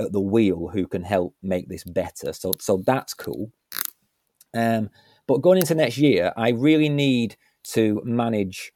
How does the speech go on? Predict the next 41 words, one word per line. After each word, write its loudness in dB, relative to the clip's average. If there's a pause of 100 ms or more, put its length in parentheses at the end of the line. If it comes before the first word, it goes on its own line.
(160)
my, 0 (400)
my 0
time, 2
my -2
resources, -2
my -2
mental -4
health -4 (100)
better. -6 (420)
So 2 (120)
I 4
will 4
want -4 (120)
to -10
do 4
this -2
show -4 (1160)
until 0
they 4 (100)
won't 4
let 4
me -4
anymore. -6 (640)
But 8
I 4
am 2
thinking 0
I 0
may 0
change 0
up -16
a 0
little -2
bit -2
how 0
it 0
works. 0
Now 4
that 4
I've -2
built 2